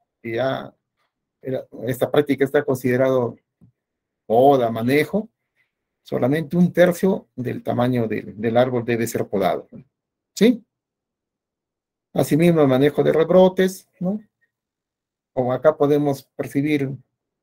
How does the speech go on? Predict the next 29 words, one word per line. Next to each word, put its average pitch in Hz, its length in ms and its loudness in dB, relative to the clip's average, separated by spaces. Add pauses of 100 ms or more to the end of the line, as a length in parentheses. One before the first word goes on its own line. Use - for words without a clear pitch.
(800)
cuántos, 147 540 -2 (140)
mm, 123 420 -10
tallos 156 400 4
tiene, 180 520 2
por 139 120 0
lo 131 100 -2
tanto 147 200 -2
está 160 200 0
compitiendo 185 720 2
y 139 80 0
más 147 240 0
está 151 240 0
que 147 140 0
se 139 100 -4
ensancha 135 760 2 (400)
como 127 160 -2
si 120 120 -6
fuese 151 260 -4
caña 151 240 2
de 139 80 2
azúcar. - 440 0 (720)
Y 160 140 -2
lo 165 100 2
recomendable 160 720 2
es 147 80 -4
dejar 139 440 0 (320)
solo 170 300 2
un 185 180 4
tallo 113 460 4